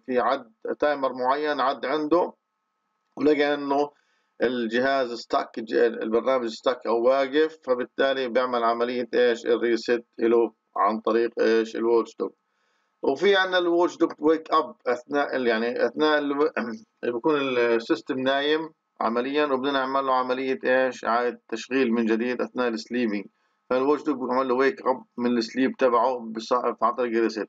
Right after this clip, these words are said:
بصفر العداد، بتبدأ البرنامج يعد من جديد بعد ما كان في حالة إيش؟ آه، السليب أو الثبات أو الخمول،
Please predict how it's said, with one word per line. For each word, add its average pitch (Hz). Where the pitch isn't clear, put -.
بصفر -
العداد، 120
بتبدأ 131
البرنامج 117
يعد 117
من 110
جديد 113
بعد 123
ما 120
كان 113
في 117
حالة 120
إيش؟ 120
آه، 113
السليب 117
أو 113
الثبات 120
أو 117
الخمول، 113